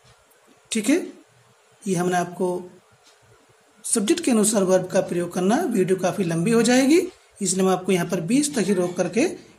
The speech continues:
इसको end कर रखे हैं, कर रहे हैं। तो इसलिए जो भी आप video देखें, वो end तक देखें, यदि आप वास्तव में topic को समझना चाहते हैं। दस मिनट में, मैं समझता हूँ, इतने सारे points हैं,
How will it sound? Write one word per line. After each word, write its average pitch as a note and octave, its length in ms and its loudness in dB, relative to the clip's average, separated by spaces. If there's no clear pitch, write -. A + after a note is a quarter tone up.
इसको F#3+ 280 -2
end F3 200 -2
कर F#3+ 100 0
रखे G3+ 260 -2
हैं, C#4 200 2
कर G#3+ 140 0
रहे A#3+ 240 6
हैं। E4 280 4
तो G3 60 0
इसलिए F#3 280 2
जो A3+ 200 0
भी D#4+ 140 6
आप D#4 120 4
video G#3+ 300 2
देखें, F#3+ 640 0
वो A#3+ 420 0
end B3+ 360 2
तक F#4 100 4
देखें, G#3+ 580 2
यदि A#3+ 400 4
आप F3+ 240 0
वास्तव F3 540 -2
में D#4 220 6
topic F#3+ 460 -2
को D4 140 -4
समझना F3 500 0
चाहते D#3+ 380 -8
हैं। D#3 360 -4
दस D#4 340 0
मिनट A#3 280 2
में, A#3 240 2
मैं G#3 140 2
समझता G3 420 2
हूँ, A3 120 2
इतने B3 220 0
सारे G#3+ 240 2
points G3 420 2
हैं, G3+ 220 -2